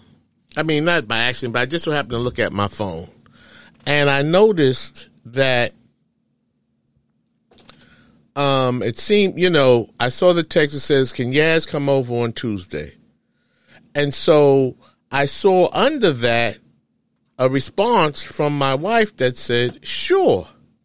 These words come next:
So then I said to myself, "Well, I guess it's all right. You know, she's just coming over for the day."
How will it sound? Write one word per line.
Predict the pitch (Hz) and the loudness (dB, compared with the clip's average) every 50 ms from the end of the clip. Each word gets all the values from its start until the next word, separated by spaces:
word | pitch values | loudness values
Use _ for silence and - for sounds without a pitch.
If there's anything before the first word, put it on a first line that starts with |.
| _ _ _ _ _ _ _ _ _ _ _ _ _ _ _ _ _ _ _ _ _ _ _ _ | _ _ _ _ _ _ _ _ _ _ _ _ _ _ _ _ _ _ _ _ _ _ _ _
So | - - - 190 190 | -6 0 0 2 4
then | 196 220 220 | 4 4 4
I | 220 220 233 | 4 2 0
said | - - 220 202 185 | 0 0 -2 -2 -2
to | - 196 | -2 -2
myself, | 190 190 196 185 - 208 202 202 180 | -2 0 -2 0 0 2 2 2 0
"Well, | 170 180 196 208 202 196 160 | 0 0 0 0 0 -2 -2
I | 156 165 165 | -4 -6 -4
guess | 156 196 208 202 196 | -2 -2 -2 -2 -2
it's | 185 170 - 175 | -4 -4 -2 -2
all | 165 160 156 147 | 0 0 0 0
right. | 147 156 156 175 185 156 - _ - | 0 0 0 0 0 -2 -6 _ -12
You | 143 160 165 160 | -8 -6 -4 -2
know, | 156 151 156 147 | -2 0 -2 -2
she's | - 151 147 | -4 -6 -6
just | 143 165 160 - - | -4 -6 -6 -6 -4
coming | - 170 160 156 151 151 | -4 -2 -2 -2 -2 -2
over | 143 135 139 | -4 -4 -6
for | 131 - - 135 | -8 -6 -6 -4
the | 123 127 123 | -4 -4 -6
day." | 120 127 123 131 156 185 196 - | -2 0 0 0 0 -2 -6 -12